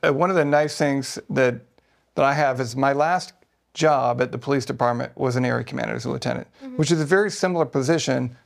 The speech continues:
Speaker 1: Lieutenant Esquivel has here. So I know that the challenge, the challenges that he's going through, and I understand what his needs are, and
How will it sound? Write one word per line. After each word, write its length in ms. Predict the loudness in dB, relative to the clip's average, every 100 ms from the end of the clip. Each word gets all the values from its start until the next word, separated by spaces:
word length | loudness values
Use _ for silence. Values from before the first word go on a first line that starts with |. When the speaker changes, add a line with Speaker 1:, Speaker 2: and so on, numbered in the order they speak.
| _
Speaker 1:
Lieutenant 420 | 0 0 2 0 0
Esquivel 460 | -2 -2 0 -2
has 200 | -4 -6
here. 240 | -6 -6 -2
So 160 | 2
I 100 | 2
know 300 | 4 2 0 -6 -20 _ 0
that 360 | 2 2 -4 _
the 140 | -2 0
challenge, 380 | 2 0 0 -4 -4 -8 _ _
the 160 | 0 0 0
challenges 640 | -10 0 2 2 2 0
that 100 | 0
he's 220 | 2 2 2
going 260 | 2 2
through, 340 | 2 2 2 2
and 140 | -2 -6 -2
I 60 |
understand 360 | 0 2 0 0
what 80 | 0
his 200 | 0 0
needs 220 | 0 4
are, 300 | 4 4 0
and 140 | -4